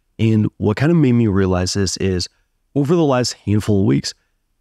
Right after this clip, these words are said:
I've been spending a lot of my time, as well as other people on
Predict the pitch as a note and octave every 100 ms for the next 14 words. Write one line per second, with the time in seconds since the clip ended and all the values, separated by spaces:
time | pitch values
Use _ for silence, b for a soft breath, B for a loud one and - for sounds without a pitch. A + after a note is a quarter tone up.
0 | - A2 A2+ C3+ A#2+ A#2 A2+ A2+ - F2
1 | F2 G2+ A2+ G2+ G#2 G#2+ A#2 B2+ C3 F#2+
2 | F#2+ F#2 F2+ - A2 A#2+ G#2+ - A#2+ A#2+
3 | - F#2 F#2+ F#2+